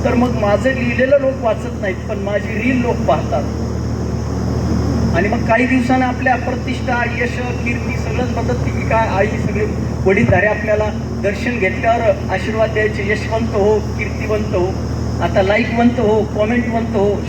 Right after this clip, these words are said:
शेअरवंत हो, असं काही नवीन आशीर्वाद येत आहेत की काय,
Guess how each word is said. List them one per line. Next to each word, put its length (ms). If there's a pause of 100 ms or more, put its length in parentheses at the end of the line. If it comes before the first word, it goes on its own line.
शेअरवंत 520
हो, 280 (340)
असं 220
काही 320
नवीन 320
आशीर्वाद 520
येत 200
आहेत 240
की 60
काय, 240